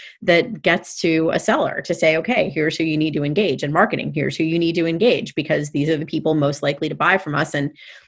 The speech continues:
and you should even be layering in things like intent and other stuff to say, "And some of these people are in market now and some of them are not," you know, and that changes the way that you want to approach them.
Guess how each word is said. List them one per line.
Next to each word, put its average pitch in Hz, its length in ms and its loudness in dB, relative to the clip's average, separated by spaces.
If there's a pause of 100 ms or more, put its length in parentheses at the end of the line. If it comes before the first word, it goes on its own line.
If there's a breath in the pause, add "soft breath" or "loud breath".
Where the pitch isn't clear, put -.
and 160 180 2
you 151 60 2
should 143 180 -2
even 147 220 0
be 147 100 -2
layering 151 380 2
in 147 180 2
things 151 240 0
like 147 160 2
intent 156 460 -2
and 151 80 0
other 170 180 0
stuff 151 320 -4
to 151 100 -4
say, 151 480 0
"And 151 200 -2
some 160 200 0
of 151 120 -4
these 151 160 -4
people 156 280 -2
are 147 120 4
in 156 120 2
market 151 320 0
now 160 240 2
and 165 140 -2
some 151 160 -4
of 165 140 -4
them 185 120 2
are 196 140 4
not," 226 280 2 (200)
you 170 80 -6
know, 160 80 -4
and 160 160 0
that 151 160 -2
changes 151 400 -2
the 156 80 -2
way 156 140 2
that 151 120 -2
you 160 120 0
want 156 140 0
to 156 100 -2
approach 240 340 0
them. - 220 -8